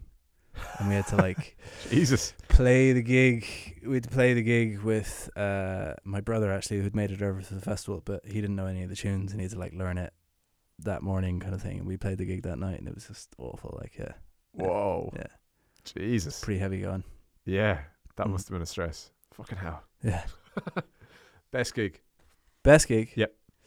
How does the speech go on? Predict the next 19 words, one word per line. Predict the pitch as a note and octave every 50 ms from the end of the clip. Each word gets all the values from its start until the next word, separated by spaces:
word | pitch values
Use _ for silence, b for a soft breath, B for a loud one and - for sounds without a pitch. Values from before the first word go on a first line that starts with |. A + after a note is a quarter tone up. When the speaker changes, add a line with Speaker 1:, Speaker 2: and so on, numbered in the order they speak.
| B B B B B B B B B B B B B B B B B B B B B B B
Speaker 1:
So | - - - B2 A2+ A2
far, | G#2+ - - A#2+ B2 C3 C3+ C#3 C#3+ C#3+ C#3+ - _ _ _ _ _ _ _ _ _
uh, | - A#2+ A#2 A#2 A#2 A#2 A#2 A#2 A2+ A#2 A#2 A#2 A#2 A2+ A2+ A2+ A2+ A2+ A2+ A#2 - B B B B B B B B B B B B B B B B B B B B B B _ _ _ _ _ _ _ _ _ _ _ _ _ _ _ _ _ _ _ _ _ _ _ _ _ _ _ _ _ _ _ _ _ _ _ _ _ _ _ _ _ _ _ _ _ _
I'm | -
pretty | - - - - -
sure | - - - A2+ G#2+
there | G#2 G2+
was | G2 F#2+ G2+
one | G2+ G2 G2
recently. | G2+ G2+ G2 - - A2 A2 G2+ G2 - _ _ _ _ _ _ _ _ _ _ _ _ _ _ _ _ _ _ _ _ _ _ _ _ _ _ _ _ _ -
Best | A#2+ A#2+ A2+ - -
gig? | - A2 G#2+ A2 A#2+ A#2+ A#2 _ _ _ _ _ _ _ _ _ _ -
No. | - - - - - - - - - A1+ G#1+ - - - - _ _ _ _ _ _ _ _ _ _ _ _ b b b b b b b b b b b b b b b b b b b b b b b b b b b b b b b _ _ - - - - - - - - - - - - - -
It's | - - -
been | A#2 G#2+
a | G#2
lot | G#2+ G#2+ G#2+
of | G#2+
moments. | A2 A2 G#2+ G#2 G#2 - - -